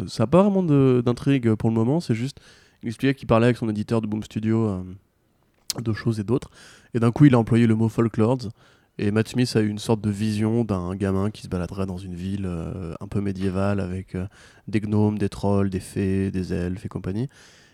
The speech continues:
Et le gamin, en l'occurrence, euh, était un, en costume cravate, et du coup, lui-même s'est interrogé, il s'est dit, « Qu'est-ce, pourquoi j'ai pensé à ça, en fait ? » Et il a un peu creusé cette idée, et en fait, du coup, il va en faire une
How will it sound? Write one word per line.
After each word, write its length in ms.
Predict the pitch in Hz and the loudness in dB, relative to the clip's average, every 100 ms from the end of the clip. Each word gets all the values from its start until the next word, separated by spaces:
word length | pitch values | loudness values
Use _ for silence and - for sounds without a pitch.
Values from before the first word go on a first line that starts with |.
| _ - | _ 4
Et 220 | 120 117 | 8 10
le 100 | 117 | 10
gamin, 260 | 120 120 | 8 6
en 120 | 127 123 | 4 4
l'occurrence, 520 | 107 107 117 110 - | 2 -2 -2 -4 -6
euh, 300 | 101 98 101 | -4 -2 -4
était 340 | 98 107 107 107 | -4 -2 0 0
un, 80 | |
en 800 | 98 95 95 95 95 95 82 98 | -2 -6 -6 -6 -6 -8 -6 -6
costume 340 | 107 107 - 107 | -4 -6 -6 -8
cravate, 460 | - 101 104 - | -4 0 0 -2
et 20 | 98 | -8
du 80 | |
coup, 240 | 92 113 113 | -8 -2 2
lui-même 300 | 110 113 117 | 4 4 2
s'est 120 | - | -4
interrogé, 400 | 101 104 101 110 | -4 -4 -2 -4
il 40 | |
s'est 100 | 113 98 | -4 -8
dit, « 80 | - | -8
Qu'est-ce, 180 | 107 - | -10 -6
pourquoi 300 | - 110 135 | -6 0 0
j'ai 80 | 110 | 0
pensé 240 | 101 - | -6 -8
à 20 | 98 | -10
ça, 100 | 104 | -10
en 60 | |
fait ? » 160 | - 120 - - - - 110 | -10 -14 -16 -20 -20 -10 0
Et 280 | 113 120 | 2 4
il 120 | 117 113 | 4 2
a 80 | |
un 80 | 117 | 2
peu 100 | 123 | 0
creusé 280 | 123 127 127 | 0 2 2
cette 200 | 127 113 | 2 -6
idée, 360 | 110 117 135 143 | 0 2 4 4
et 40 | |
en 80 | 101 | 2
fait, 160 | - 107 | -2 -4
du 120 | 101 | -2
coup, 120 | 120 | 0
il 80 | 113 | 0
va 60 | 95 | -2
en 80 | |
faire 180 | 98 107 | -2 -2
une 160 | 104 | -2